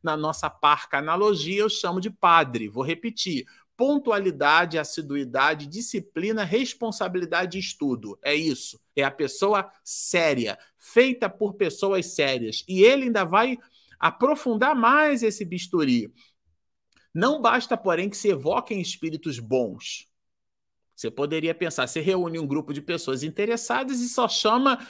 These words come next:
de doutor Bezerra de Menezes pra cima, tá certo? Bittencourt Sampaio, Eurípides Barçanufo, né?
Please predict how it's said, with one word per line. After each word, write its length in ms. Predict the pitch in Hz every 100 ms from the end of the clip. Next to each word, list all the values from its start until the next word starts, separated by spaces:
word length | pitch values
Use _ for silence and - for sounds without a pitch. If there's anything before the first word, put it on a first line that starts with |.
| -
de 140 | 143 214
doutor 400 | 208 202 214 214
Bezerra 500 | 190 190 180 190 190
de 100 | 175
Menezes 520 | 175 160 208 214 202
pra 200 | - 226
cima, 460 | - - 202 156 131
tá 140 | 156
certo? 520 | - 196 170 - 113 - _ -
Bittencourt 560 | 190 196 180 180 170
Sampaio, 760 | - 151 127 135 165 190 185 160
Eurípides 520 | 147 143 165 - 143
Barçanufo, 1200 | 139 147 - 135 117 139 190 208 190 - 147 135 - - _ -
né? 320 | 139 202